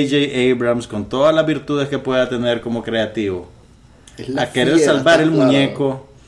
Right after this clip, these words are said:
Speaker 1: me parece una movida eminentemente cínica y comercial.
Speaker 2: ¿Viste o no viste Han Solo diciéndole a Chewbacca que habían llegado a
Speaker 1: Sí, me pareció un
Speaker 2: Eh,
Speaker 1: poquito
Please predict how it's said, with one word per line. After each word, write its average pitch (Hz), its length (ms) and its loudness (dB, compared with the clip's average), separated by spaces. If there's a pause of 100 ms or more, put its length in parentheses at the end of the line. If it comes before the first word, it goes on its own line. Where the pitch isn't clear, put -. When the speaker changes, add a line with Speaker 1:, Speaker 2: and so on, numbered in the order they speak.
(400)
Speaker 1:
me 127 120 0
parece 135 760 0 (1080)
una 175 220 0
movida 143 720 2 (1200)
eminentemente 175 760 0
cínica 127 480 -4
y 117 40 0
comercial. 101 580 -6 (160)
Speaker 2:
¿Viste 208 420 0
o 190 60 0
no 185 160 -2
viste 170 280 0
Han 143 240 -2
Solo 139 360 0
diciéndole 123 480 -2
a 120 80 -2
Chewbacca 110 540 -4
que 104 140 -10
habían 101 300 -4
llegado 92 480 -4
a - 220 -14 (400)
Speaker 1:
Sí, 120 540 0
me 120 120 -2
pareció 131 420 0
un 147 60 -2
Speaker 2:
Eh, 147 40 -12
Speaker 1:
poquito 147 720 -2